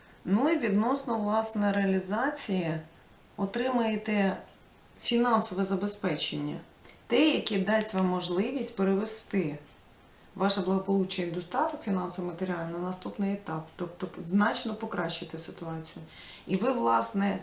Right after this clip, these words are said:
відносно тих змін, які відбудуться, відчуєте себе самодостатньою, наприклад, щоб в подальшому реалізувати свої мрії і бажання,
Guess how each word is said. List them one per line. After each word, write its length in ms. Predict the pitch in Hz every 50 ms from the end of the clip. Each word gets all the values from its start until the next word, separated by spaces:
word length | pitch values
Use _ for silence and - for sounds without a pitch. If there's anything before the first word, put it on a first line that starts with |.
| - - - - -
відносно 520 | 196 208 190 214 226 220 214 - 202 196
тих 240 | 185 - 202 185 170
змін, 320 | 165 170 202 254 311 381 359
які 200 | 269 - 202 180
відбудуться, 760 | 190 180 165 160 165 165 160 160 160 160 - - 160 160 160 - - - - - -
відчуєте 500 | 185 185 - - - 247 240 - 220 214
себе 260 | - - 202 190 208
самодостатньою, 1040 | 202 - 202 196 190 190 190 190 - - - 240 277 311 302 - 196 190 180 175 180 165 165 156 156 - - - - - - - - - - -
наприклад, 720 | 180 196 190 190 - 202 208 185 - - - 151 143 147 - -
щоб 280 | - - - 156 147
в 120 | - - - - -
подальшому 880 | 202 180 160 - 196 233 277 311 320 - - - 202 175 165 151 147 156 - - - - - - - - - -
реалізувати 680 | 202 196 208 208 208 202 196 214 214 214 208 202 196 190
свої 240 | - - 196 190
мрії 260 | 196 190 185 190 180 175
і 20 |
бажання, 640 | 165 165 185 190 175 170 160 143 139 143 - -